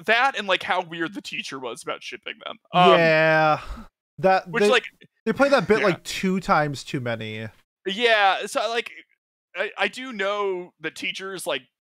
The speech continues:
Speaker 1: get bored and ship students. That's, like, a thing they do, but, like, she was, like, a little too into it. Um,
Speaker 2: Yeah, when you're, like, almost
Speaker 1: <laughs>
Speaker 2: dying from bleeding.
Speaker 1: Blood loss, yeah,
Speaker 2: Yeah.
Speaker 1: because of your nosebleed or whatever. That's, yeah.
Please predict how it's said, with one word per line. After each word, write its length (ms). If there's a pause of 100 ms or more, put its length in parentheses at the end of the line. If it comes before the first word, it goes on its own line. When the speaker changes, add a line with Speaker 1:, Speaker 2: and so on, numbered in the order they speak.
(140)
Speaker 1:
get 200
bored 320
and 140
ship 320
students. 500
That's, 180
like, 120
a 60
thing 260
they 140
do, 360
but, 200
like, 380
she 160
was, 80
like, 80
a 80
little 360 (640)
too 460
into 380
it. 180 (640)
Um, 420
Speaker 2:
Yeah, 140
when 160
you're, 120
like, 240
almost 300 (100)
Speaker 1:
<laughs> 60
Speaker 2:
dying 580
from 600 (140)
bleeding. 500
Speaker 1:
Blood 360
loss, 420
yeah, 340
Speaker 2:
Yeah. 60
Speaker 1:
because 220
of 140
your 160
nosebleed 640
or 80
whatever. 540
That's, 340
yeah. 220